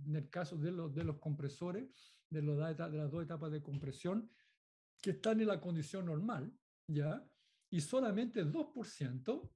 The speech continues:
donde yo tengo datos que son de la condición de falla, y en esos dos por ciento están mezclados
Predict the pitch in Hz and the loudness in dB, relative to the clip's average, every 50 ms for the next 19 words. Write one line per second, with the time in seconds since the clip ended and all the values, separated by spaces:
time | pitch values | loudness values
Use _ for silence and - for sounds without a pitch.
0 | _ _ - 170 170 190 196 190 190 185 175 160 143 190 196 196 185 175 147 139 | _ _ -6 -2 -2 0 0 0 0 0 -2 -2 -2 -2 -4 -2 -2 -4 -2 -2
1 | 160 185 190 - 220 208 - - 160 147 151 - - 185 185 190 196 214 262 277 | -2 -2 -2 -4 -8 -12 -6 -6 -6 -6 -6 -6 -4 -2 0 0 0 -2 -4 -4
2 | 220 151 165 160 156 156 156 - 170 165 151 143 127 - - - 170 175 185 185 | -2 0 2 2 2 0 -2 -2 -2 -2 0 -2 -2 -4 -4 -4 -2 -2 -2 -4
3 | 190 165 147 - - - 247 233 180 156 147 175 247 - - _ _ _ _ _ | -4 -2 -2 -2 -2 -2 -2 0 0 2 0 0 -4 -6 -12 _ _ _ _ _
4 | _ _ _ - 175 165 190 262 247 262 240 202 180 247 294 294 - 233 214 - | _ _ _ -2 0 0 2 2 0 0 0 -2 0 0 -4 -4 -4 -6 -6 -6
5 | - 226 254 262 262 - 233 214 - - - 220 214 202 190 147 - - - 190 | -4 -2 -2 -2 -2 -2 -4 -6 -6 -4 -2 -2 0 0 -2 -4 -6 -4 -2 0
6 | 202 208 208 208 214 | 2 2 2 0 -2